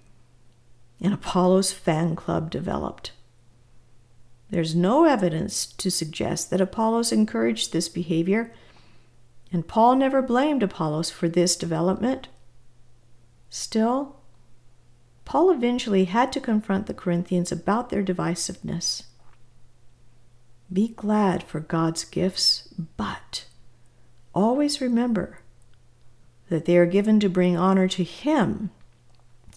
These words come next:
He is the point. His glory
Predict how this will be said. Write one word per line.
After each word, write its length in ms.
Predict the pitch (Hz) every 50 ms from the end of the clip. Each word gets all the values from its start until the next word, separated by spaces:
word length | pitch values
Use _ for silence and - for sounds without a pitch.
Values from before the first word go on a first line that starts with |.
| - - - _ - - - -
He 680 | - - - - 294 330 330 233 160 110 139 147 - - - - - -
is 260 | 190 185 170 - -
the 100 | - 151
point. 460 | - - - 143 - - - - - - - - - - _ - - _ _ - - - - - - - - - -
His 420 | - - - 320 370 381 359 -
glory 640 | - - 180 165 160 156 - - - - 165 156